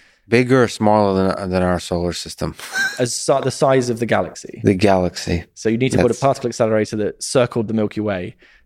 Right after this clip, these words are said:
Speaker 2: to, to get to the energies where you would see strings, if they exist. So that is a fundamental problem, which is that most of the th-, predictions of the unified, these unified theories,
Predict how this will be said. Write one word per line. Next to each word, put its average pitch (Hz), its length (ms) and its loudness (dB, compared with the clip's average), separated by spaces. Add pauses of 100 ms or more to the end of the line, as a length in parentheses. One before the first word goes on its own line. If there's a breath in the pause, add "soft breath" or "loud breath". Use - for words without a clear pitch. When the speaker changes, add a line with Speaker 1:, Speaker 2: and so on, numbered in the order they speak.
(120)
Speaker 2:
to, 101 380 -2
to 120 100 -6
get 120 260 0
to - 60 -12
the 120 120 4
energies 110 380 0
where 110 160 2
you 107 140 0
would 101 100 -6
see 104 280 -2
strings, 101 640 -8 (480 soft breath)
if 113 140 -2
they 101 100 2
exist. - 600 -6 (380 soft breath)
So 113 560 0
that 131 240 2
is 135 100 -2
a 127 60 -2
fundamental 110 1000 -2 (160)
problem, 85 640 -4
which - 260 -2
is 104 200 -2
that 104 340 -4
most 127 400 2
of 123 100 -6
the 113 140 -4
th-, - 160 -18
predictions 117 580 0
of 104 160 -4
the 107 160 -4
unified, 107 560 2
these 113 180 -2
unified 107 380 0
theories, 101 380 0